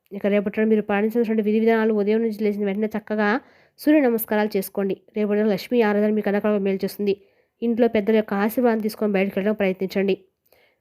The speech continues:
లేనిపోయిన నిర్ణయాలు తప్పకుండా గౌరవిస్తా అని చెప్పి హామీలు ఇవ్వడం ఇటువంటి ఏం చేయకండి. బయటకు వెళ్ళిన తర్వాత కొత్త వ్యక్తుల యొక్క పరిచయాలు ఎంతవరకు ఉండాలో అంతవరకే ఉండండి. షూరిటీ సంతకాల విషయంలో తప్పకుండా జాగ్రత్త వహించండి. రేపటి రోజున ఏదైతే కొత్తగా ఏదైనా వ్యాపారం స్టార్ట్ చేయాలనుకుంటే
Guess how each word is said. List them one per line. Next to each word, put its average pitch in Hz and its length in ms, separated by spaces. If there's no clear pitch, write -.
లేనిపోయిన 226 380
నిర్ణయాలు 220 340
తప్పకుండా 214 420
గౌరవిస్తా 196 420
అని 196 160
చెప్పి 220 320
హామీలు 208 280
ఇవ్వడం 196 260
ఇటువంటి 196 320
ఏం 196 140
చేయకండి. 190 480
బయటకు 226 260
వెళ్ళిన 226 200
తర్వాత 226 240
కొత్త 220 280
వ్యక్తుల 247 240
యొక్క 226 120
పరిచయాలు 208 460
ఎంతవరకు 208 440
ఉండాలో 202 220
అంతవరకే 190 460
ఉండండి. 190 340
షూరిటీ 285 340
సంతకాల 226 400
విషయంలో 220 320
తప్పకుండా 226 480
జాగ్రత్త 190 340
వహించండి. 185 480
రేపటి 196 260
రోజున 208 140
ఏదైతే 214 240
కొత్తగా 220 340
ఏదైనా 220 240
వ్యాపారం 202 340
స్టార్ట్ 202 360
చేయాలనుకుంటే 208 540